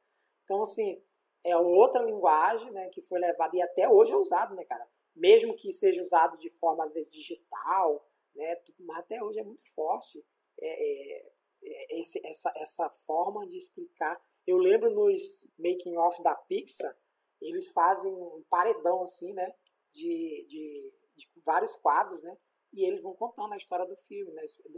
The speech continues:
daquela animação, olha, tá aqui assim, aí tem uma cena explicando que vai ter uma câmera fazendo isso, o cara vai dar um pulo. Então,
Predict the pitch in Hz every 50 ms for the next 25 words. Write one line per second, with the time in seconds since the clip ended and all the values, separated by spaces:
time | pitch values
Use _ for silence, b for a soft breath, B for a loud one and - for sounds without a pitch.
0 | 175 _ - - - - 170 165 151 151 151 156 160 160 165 165 - - 151 156
1 | 190 214 214 180 - - - 180 - - 202 180 - - - 214 202 202 - _
2 | _ _ _ _ _ - - - 156 - - 175 175 175 170 165 - - - 175
3 | 170 165 - - 165 156 - - 156 156 - - 160 160 156 156 - 160 160 156
4 | 147 143 _ - 170 - 151 147 - - 143 139 - 156 151 156 175 202 208 196
5 | 180 170 - 175 - - - 160 165 156 147 156 - 156 156 156 _ _ - 196
6 | 403 403 190 - - - _ _ _ _ _ _ _ _ _ - - - 175 185
7 | 214 226 -